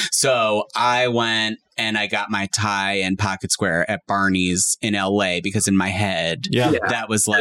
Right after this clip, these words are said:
Speaker 1: like,
Speaker 3: beautiful.
Speaker 1: the best you
Speaker 3: I
Speaker 1: could
Speaker 3: love that.
Speaker 1: do or whatever. It's
Speaker 2: Right.
Speaker 1: like, it feels different to walk in here not
Speaker 3: Yeah.
Speaker 1: as an employee. I'm gonna really
Speaker 2: No,
Speaker 1: buy
Speaker 2: yeah.
Speaker 1: something today.
Speaker 2: Yeah, yeah, yeah.
Speaker 1: So that was, like, a fun
Speaker 2: That's a
Speaker 1: Pretty
Speaker 2: nice
Speaker 1: Woman
Speaker 2: full,
Speaker 1: experience.
Speaker 2: full circle.
Speaker 1: Yeah.
Speaker 2: Yeah.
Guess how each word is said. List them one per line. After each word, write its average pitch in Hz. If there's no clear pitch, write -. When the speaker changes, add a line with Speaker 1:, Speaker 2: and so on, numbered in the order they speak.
Speaker 1:
like, -
Speaker 3:
beautiful. 113
Speaker 1:
the 123
best -
you 131
Speaker 3:
I -
Speaker 1:
could 120
Speaker 3:
love 104
that. 104
Speaker 1:
do 104
or 117
whatever. 123
It's 123
Speaker 2:
Right. 117
Speaker 1:
like, 107
it 120
feels 143
different 127
to 117
walk 104
in 107
here 107
not 101
Speaker 3:
Yeah. 92
Speaker 1:
as 98
an 107
employee. 98
I'm 120
gonna 98
really 90
Speaker 2:
No, 131
Speaker 1:
buy 131
Speaker 2:
yeah. 147
Speaker 1:
something 98
today. 92
Speaker 2:
Yeah, 131
yeah, 127
yeah. 135
Speaker 1:
So 127
that 123
was, 110
like, 110
a 104
fun 101
Speaker 2:
That's 113
a 117
Speaker 1:
Pretty 113
Speaker 2:
nice 107
Speaker 1:
Woman 107
Speaker 2:
full, -
Speaker 1:
experience. 117
Speaker 2:
full 123
circle. 113
Speaker 1:
Yeah. 127
Speaker 2:
Yeah. 107